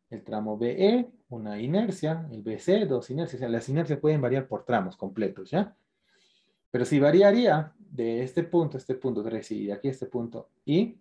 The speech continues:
ya no podríamos emplear este método. Recuerdan, es uno, una de las hipótesis, ¿cierto? Entonces, para esto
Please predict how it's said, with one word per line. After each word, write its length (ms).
ya 140
no 140
podríamos 480
emplear 260
este 180
método. 300
Recuerdan, 540
es 180
uno, 420
una 260
de 120
las 180
hipótesis, 540
¿cierto? 400
Entonces, 280
para 300
esto 600